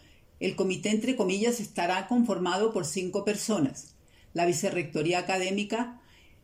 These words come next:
el director del Centro de Relaciones Interinstitucionales, ceri,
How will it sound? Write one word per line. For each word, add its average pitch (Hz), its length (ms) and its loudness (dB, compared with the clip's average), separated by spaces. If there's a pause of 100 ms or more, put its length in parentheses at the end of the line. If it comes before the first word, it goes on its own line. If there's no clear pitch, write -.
(140)
el 175 120 0
director 185 460 2
del 220 120 4
Centro 214 380 2
de 220 80 4
Relaciones 196 480 2
Interinstitucionales, 175 1120 0
ceri, 226 380 2